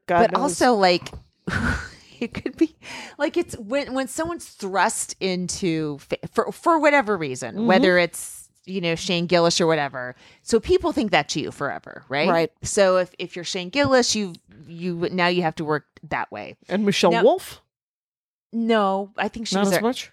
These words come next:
Speaker 2: No, no, no. I'm just saying for, like, a quick clip, right?
Speaker 1: Oh,
Speaker 2: Where they
Speaker 1: right.
Speaker 2: haven't heard of you
Speaker 1: Okay,
Speaker 2: before.
Speaker 1: got it.
Speaker 2: And, uh, so now Kelly Bachman is, like, famous for taking on, you know, a very powerful person with jokes, which is awesome. But, <laughs> like,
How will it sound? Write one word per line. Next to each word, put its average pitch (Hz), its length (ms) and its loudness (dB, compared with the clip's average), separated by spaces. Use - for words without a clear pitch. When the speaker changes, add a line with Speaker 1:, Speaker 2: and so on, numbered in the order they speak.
Speaker 2:
No, 220 120 2
no, 208 120 0
no. 151 100 -4
I'm 233 180 0
just 277 180 -6
saying 226 160 2
for, 214 120 2
like, 185 160 2
a 170 80 -2
quick - 260 0
clip, - 380 -8
right? 151 160 2
Speaker 1:
Oh, 240 120 8
Speaker 2:
Where 202 80 4
they 226 80 6
Speaker 1:
right. 185 60 0
Speaker 2:
haven't 175 240 0
heard 151 160 -4
of 131 100 -8
you 123 120 -10
Speaker 1:
Okay, 196 280 4
Speaker 2:
before. - 260 -10
Speaker 1:
got 170 180 -2
it. - 80 -12
Speaker 2:
And, 185 520 -2
uh, 160 120 -2
so 180 640 2
now 180 240 -4
Kelly 214 300 -2
Bachman 214 420 0
is, 170 160 -2
like, 151 240 2
famous 175 520 -2
for 147 440 -2
taking 160 440 -4
on, 135 480 -6
you 160 160 -6
know, 117 340 -10
a 180 100 0
very 180 440 4
powerful 151 440 -2
person 139 680 -12
with 156 180 -6
jokes, 127 480 -6
which 190 160 -4
is 208 320 -8
awesome. 160 640 0
But, 202 240 4
<laughs> - 240 -10
like, - 280 -2